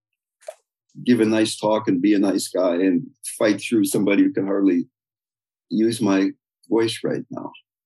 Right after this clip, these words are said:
The title of this talk is Death is a Mirror.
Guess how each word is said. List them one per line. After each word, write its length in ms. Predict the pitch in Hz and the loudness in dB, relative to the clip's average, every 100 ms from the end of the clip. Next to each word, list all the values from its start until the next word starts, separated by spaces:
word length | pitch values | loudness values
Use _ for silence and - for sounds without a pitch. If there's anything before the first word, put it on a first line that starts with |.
| _ _ _ _ _ _ _ _ _ _ _ | _ _ _ _ _ _ _ _ _ _ _
The 60 | 151 | -4
title 440 | - 190 190 147 | 2 4 4 4
of 80 | 120 | 2
this 220 | 123 - | 2 0
talk 320 | 117 - 123 | -2 -2 0
is 180 | 101 - | -2 -2
Death 320 | - 120 143 | 0 2 2
is 160 | 113 - | 0 0
a 60 | |
Mirror. 460 | 98 104 92 73 | 2 4 4 2